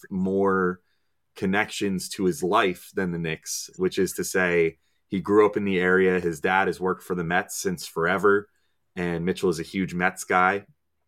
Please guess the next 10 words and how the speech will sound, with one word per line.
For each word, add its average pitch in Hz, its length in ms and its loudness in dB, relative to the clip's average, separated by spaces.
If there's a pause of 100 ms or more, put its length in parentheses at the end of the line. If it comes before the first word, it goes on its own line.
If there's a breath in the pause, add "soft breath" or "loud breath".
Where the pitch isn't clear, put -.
(420)
Uh, 90 300 -4
and 95 160 -4
also, 90 720 0 (580)
you 214 120 -4
know, 180 120 2
there, 190 220 4
there's 190 460 4 (100)
just, - 480 -4
eh, 87 100 0 (300)
he's, 101 520 -4